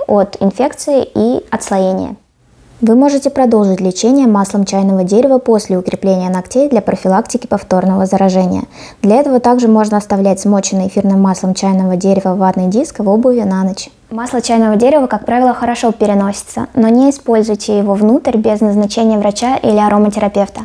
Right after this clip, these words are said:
Для накожного нанесения эфирного масла чайного дерева его необходимо растворять в базе. Можно взять растительное масло, миндальное или жожоба. Не используйте эфирное масло накожно в чистом виде.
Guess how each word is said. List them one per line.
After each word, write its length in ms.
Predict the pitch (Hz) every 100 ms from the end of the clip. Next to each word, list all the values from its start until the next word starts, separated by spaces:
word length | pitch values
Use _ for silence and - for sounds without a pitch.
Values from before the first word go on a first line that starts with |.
| -
Для 240 | 220 226
накожного 560 | 233 220 220 208 220 226
нанесения 640 | 247 247 247 269 247 233
эфирного 400 | 214 226 214 208
масла 340 | 208 208 208 214
чайного 440 | - 208 202 202
дерева 400 | 190 226 285 240 -
его 240 | 208 214
необходимо 600 | 220 208 208 202 208 262
растворять 560 | 240 - 202 202 214 226
в 100 | 202
базе. 380 | 208 202 202 - - - -
Можно 240 | 262 233
взять 240 | 202 208
растительное 560 | 208 202 226 214 202 202
масло, 560 | 202 240 - 240 226 208
миндальное 760 | 202 196 202 233 220 202 196
или 140 | 196
жожоба. 480 | 196 190 190 202 226 233 - -
Не 240 | 233 247
используйте 640 | 254 - 240 214 208 202
эфирное 400 | 202 226 214 202
масло 380 | 196 202 196 214
накожно 520 | 190 190 214 247 269
в 60 | 220
чистом 380 | - 208 220 202
виде. 280 | 196 -